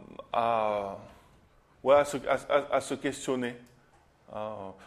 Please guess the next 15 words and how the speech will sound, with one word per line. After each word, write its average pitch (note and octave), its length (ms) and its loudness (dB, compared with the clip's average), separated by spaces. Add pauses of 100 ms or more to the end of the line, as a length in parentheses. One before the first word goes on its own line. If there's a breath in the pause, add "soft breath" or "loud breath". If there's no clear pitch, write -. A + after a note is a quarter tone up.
(160 loud breath)
à A#2 180 6
représenter D#3 1000 4
selon C#3 360 -2
des B2+ 360 0
modalités C3 560 2
différentes A#2+ 640 -4 (220)
une A#2 120 -8
connaissance. A2 500 -8
C'est - 220 -6
tout - 140 -10
ça B2+ 160 2
la A2+ 80 0
profondeur G#2+ 460 -10
d'encodage. G#2 580 -12 (2000 loud breath)
C'est C#3+ 200 0